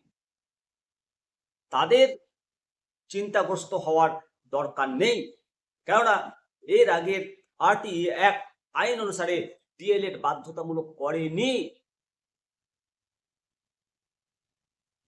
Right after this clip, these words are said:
যেটা পশ্চিমবঙ্গে নিয়ম প্রযোজ্য রয়েছে। সুতরাং সরকারি বিজ্ঞপ্তি যখন বেরাবে, তখনই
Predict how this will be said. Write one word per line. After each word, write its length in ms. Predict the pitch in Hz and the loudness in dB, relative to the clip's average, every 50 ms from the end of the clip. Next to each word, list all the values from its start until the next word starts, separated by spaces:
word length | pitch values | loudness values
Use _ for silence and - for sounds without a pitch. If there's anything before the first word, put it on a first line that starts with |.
| _ _ _ _ _ | _ _ _ _ _
যেটা 560 | 151 160 165 170 156 151 123 - - - - _ | 0 4 8 8 8 8 6 4 -2 -10 -12 _
পশ্চিমবঙ্গে 800 | - 160 160 - 180 170 165 160 156 156 160 156 156 156 - - _ _ | -2 -2 0 0 0 2 4 4 6 6 6 4 4 2 -4 -12 _ _
নিয়ম 280 | 127 143 156 151 139 131 | -6 -4 -2 -2 -2 -2
প্রযোজ্য 380 | 131 143 143 139 139 135 - | -4 0 0 0 0 0 0
রয়েছে। 480 | 135 127 165 190 180 180 - 143 120 - - _ _ _ _ _ _ _ _ _ _ _ _ _ _ _ _ _ _ _ _ _ _ _ _ _ | 0 4 6 4 4 4 0 -4 -8 -10 -14 _ _ _ _ _ _ _ _ _ _ _ _ _ _ _ _ _ _ _ _ _ _ _ _ _
সুতরাং 520 | - - 165 165 - 226 247 269 269 254 - - - _ _ | -12 -10 -8 2 6 8 8 8 6 2 -4 -10 -18 _ _
সরকারি 520 | - - 139 - - - - 156 - - | -12 -2 0 0 0 4 4 4 4 4
বিজ্ঞপ্তি 500 | - 143 143 127 - 175 170 170 - 165 | 0 -2 -6 -6 -2 -2 -2 -2 -4 -4
যখন 400 | - 143 131 123 - 143 135 117 | 0 0 0 0 0 -4 -4 -2
বেরাবে, 520 | 107 120 143 190 208 214 226 226 220 - - _ _ _ _ _ _ _ _ _ _ _ _ _ _ _ _ _ _ _ _ _ _ _ _ _ - | 0 4 6 6 6 6 4 2 2 -2 -6 _ _ _ _ _ _ _ _ _ _ _ _ _ _ _ _ _ _ _ _ _ _ _ _ _ -2
তখনই 680 | 135 143 - - 220 247 277 311 339 359 - - - | -2 -2 2 2 2 2 4 2 0 -2 -6 -10 -18